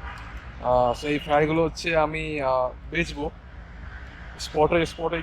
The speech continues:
গিয়ে সেল করবো আর কি। তো আজকের ভিডিওটা হচ্ছে মূলত হচ্ছে সেলফ বিজনেস রিলেটেড ভিডিও। মানে, তো আমি এগুলো বেশি কিনতে পারি নাই, কারণ আমার বাজেটের বাইরে থাকায় আমি কম কিনছি আর কি।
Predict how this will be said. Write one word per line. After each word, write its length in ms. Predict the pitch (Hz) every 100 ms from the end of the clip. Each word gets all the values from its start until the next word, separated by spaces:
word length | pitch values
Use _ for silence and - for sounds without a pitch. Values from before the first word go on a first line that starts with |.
| 160
গিয়ে 140 | 190 - - - - - - - -
সেল 240 | - 170
করবো 280 | 160 143 123
আর 40 |
কি। 180 | 117 - - - - - - - - - - - -
তো 80 | 160
আজকের 380 | 160 - 190
ভিডিওটা 340 | 165 170 190 190
হচ্ছে 280 | 190 - 190
মূলত 340 | 175 175 180
হচ্ছে 340 | 180 - 185
সেলফ 400 | 156 - 175 190 180 - -
বিজনেস 460 | 165 156 170 165 156
রিলেটেড 260 | 151 156 -
ভিডিও। 260 | 139 143 180 - - - - - - - - - - - -
মানে, 120 | 127 - _ - - -
তো 80 | 156
আমি 280 | 156 175 175
এগুলো 260 | 170 180
বেশি 260 | 156 160 -
কিনতে 280 | 175 175 170
পারি 220 | 156 143
নাই, 100 | 160 -
কারণ 180 | 139
আমার 220 | 139 147 143
বাজেটের 380 | 135 143 151
বাইরে 260 | 151 143 151 156
থাকায় 240 | 151 170
আমি 240 | 135 139 139
কম 180 | 151 143 -
কিনছি 280 | 127 - 120
আর 60 |
কি। 80 | 113